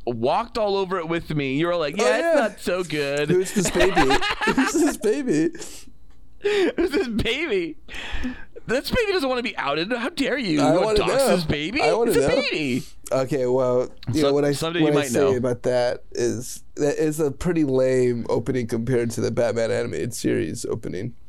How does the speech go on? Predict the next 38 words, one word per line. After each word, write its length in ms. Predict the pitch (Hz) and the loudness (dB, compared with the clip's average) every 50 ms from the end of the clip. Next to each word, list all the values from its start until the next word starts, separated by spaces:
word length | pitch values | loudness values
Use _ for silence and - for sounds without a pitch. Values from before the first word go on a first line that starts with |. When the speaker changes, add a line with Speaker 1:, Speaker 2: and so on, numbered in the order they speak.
| - - - - - - - - - - | -16 -16 -16 -18 -16 -16 -16 -16 -12 -10
Speaker 2:
It's, 200 | - 104 - - | -10 -10 -8 -6
it's 220 | - 117 110 - - | -6 -6 -4 -2 -2
like, 260 | 98 98 104 - - | -2 -2 -2 -2 0
Speaker 1:
Oh, 120 | - - | 0 2
Speaker 2:
uh, 40 | - | 2
Speaker 1:
shit. 380 | - - - 359 330 269 - 214 | 2 0 0 -2 -4 -4 -4 -6
It, 240 | 262 247 - - - - - - - - - - - - - - - | -6 -6 -6 -12 -18 -18 -18 -18 -18 -18 -16 -16 -16 -16 -14 -8 -8
it 120 | 233 220 | -8 -4
said, 240 | - 302 294 277 262 | -2 -2 -2 -2 0
it 180 | 254 262 254 | -2 -2 0
said, 200 | - 294 277 247 | 0 -2 -2 -2
it 220 | 233 226 233 233 240 | -2 -2 -4 -4 -2
said 220 | - 285 254 233 - | -2 -2 -2 -2 -2
story 400 | - - 262 254 262 277 269 262 | -2 0 0 0 2 0 0 0
by, 200 | 233 226 208 214 | 0 -2 -2 0
but 220 | 208 220 214 214 | 0 -2 -2 0
it 60 | 226 | 0
also 260 | 226 233 226 233 240 | 0 0 -2 -2 -2
had 360 | 233 233 220 214 214 214 208 196 | -2 0 0 0 0 0 0 0
written 340 | 220 240 233 233 226 226 | 0 0 0 0 0 2
by 340 | 196 208 185 180 180 180 180 | 2 2 0 2 0 0 0
Hilary 360 | 185 202 196 190 190 185 185 | 0 0 0 0 0 0 0
J. 180 | 175 180 208 185 | 0 -2 -2 -2
Bader 360 | 160 - 190 180 180 180 185 | -2 -2 -2 0 0 0 0
and 160 | 175 180 175 | 0 -2 -2
some 140 | - 202 180 | -2 -2 -2
other 160 | 185 196 208 | 0 0 0
dude, 260 | 202 170 156 160 160 156 | -2 0 -2 -2 0 0
and 140 | 151 156 | 0 0
I 60 | 156 160 | 0 0
didn't 160 | 170 175 165 | -2 -2 -2
catch 320 | - 190 175 170 160 - 170 | -2 -2 -2 -2 -2 -2 -2
it 80 | 131 | 0
real 140 | 131 135 127 | 0 -2 -2
quick. 320 | - 143 123 113 107 - - | -2 -2 -2 -2 -2 -2 -2
Oh, 140 | 165 151 156 | -2 0 0
that 160 | 190 196 - | -2 -4 -2
sucks. 360 | - 165 147 180 180 - - | -2 -2 -2 -4 -6 -10 -14